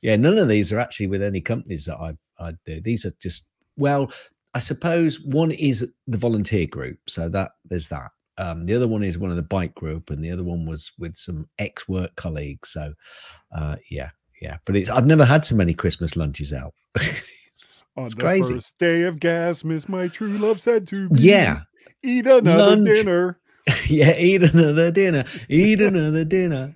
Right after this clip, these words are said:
Speaker 1: And those, um, in the U K will remember the amount of Christmas dinner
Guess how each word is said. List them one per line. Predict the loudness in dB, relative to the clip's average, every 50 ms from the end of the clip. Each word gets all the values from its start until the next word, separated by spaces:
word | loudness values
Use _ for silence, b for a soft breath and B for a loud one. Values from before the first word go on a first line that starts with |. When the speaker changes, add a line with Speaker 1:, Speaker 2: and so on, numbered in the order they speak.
| _ -2
Speaker 1:
And | 0 0 0 0
those, | 0 0 0 2 0 0 -2 -4 -6 -8 -10 -10 -10 -10 -10 -10 -12 _ -10
um, | -8 -8 -6 -6 -6 -6 -8 -8 -10 _ _ _ -8
in | -6 -6 -6 -6
the | -6 -4
U | -4 -4 -4
K | -4 -4 -4 -4 -2 -4 -4 -6
will | -6 -6 -6 -4
remember | -4 -4 -4 -4 -4 -4 -4 -4 -4 -6 -6 -8
the | -8 -8 -6
amount | -6 -6 -6 -6 -8 -8 -10
of | -10 -6
Christmas | -4 -4 -4 -4 -6 -10 -8
dinner | -6 -6 -6 -6 -4 -6 -6 -8